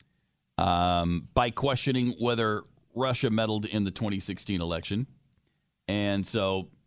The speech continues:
you know, maybe it is that, that, that, uh, Cooper was talking about. I don't know. And who are you gonna believe? Uh, he said, "Just now,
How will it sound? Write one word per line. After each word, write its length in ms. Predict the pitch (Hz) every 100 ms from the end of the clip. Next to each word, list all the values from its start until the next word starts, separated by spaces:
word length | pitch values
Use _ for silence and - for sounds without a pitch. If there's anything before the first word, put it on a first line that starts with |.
| -
you 100 | 101
know, 100 | 90
maybe 280 | 95 110 117
it 80 |
is 240 | 117 113 92
that, 280 | 107 117 -
that, 140 | - - _
that, 280 | 95 104 95
uh, 400 | 101 90 82 82 - - -
Cooper 260 | - 123 120
was 160 | 113 -
talking 280 | 117 123
about. 280 | 123 127 127 -
I 100 | 101
don't 160 | 107 98
know. 260 | 92 82 - - _ _ _ _ _ _ _ _ _ _ _ _ _ _
And 200 | 110 110
who 100 | 123
are 80 | 123
you 100 | 131
gonna 140 | 139
believe? 380 | 131 156 127 80 - _ _ _ _ _ _ _ _ _ _ _ _ -
Uh, 560 | 107 107 104 104 98 - - _ _ _ _
he 140 | 117 123
said, 260 | 147 123
"Just 260 | 143 147 -
now, 380 | 151 139 117